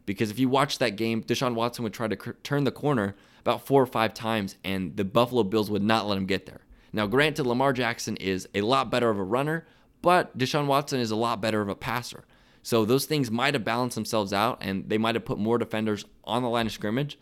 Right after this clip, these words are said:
and it would have been really tough. I mean, the Bills had already played Lamar Jackson fantastic in their last game, uh, obviously coming up short, losing twenty-four to seventeen. But Lamar Jackson, sixteen to twenty-five, a hundred forty-five yards passing.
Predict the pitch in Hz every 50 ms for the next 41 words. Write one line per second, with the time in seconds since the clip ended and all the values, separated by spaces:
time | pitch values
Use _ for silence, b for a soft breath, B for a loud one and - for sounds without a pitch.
0 | b b b b b b b - 101 98 101 117 110 101 107 101 95 107 120 123
1 | 117 104 - - 107 92 - - - 98 98 95 92 98 - - 131 139 135 123
2 | - b b b b b b b _ - 113 80 80 123 139 143 135 120 104 -
3 | - - 123 123 123 120 110 95 95 98 101 98 101 101 98 95 95 98 - -
4 | 95 95 - - 95 92 - - 104 107 104 - 95 - - 92 98 92 85 87
5 | 95 95 95 - - 90 87 90 98 b b b b b b b - 87 90 90
6 | 87 76 - _ - 104 107 110 107 - 107 - 123 110 107 98 95 - - -
7 | 131 131 127 117 - 113 113 107 104 98 - - 107 98 - 104 98 95 - 98
8 | 95 90 - - 110 104 98 95 98 b b b b b b b b b _ -
9 | 104 104 120 135 135 127 113 120 117 113 - 113 104 101 - 131 127 - - 139
10 | 123 110 - - 123 117 110 104 101 90 90 95 - - - 127 135 131 131 117
11 | - - 117 110 113 - 101 98 95 98 95 92 92 - - - 107 110 113 113
12 | - 80 90 -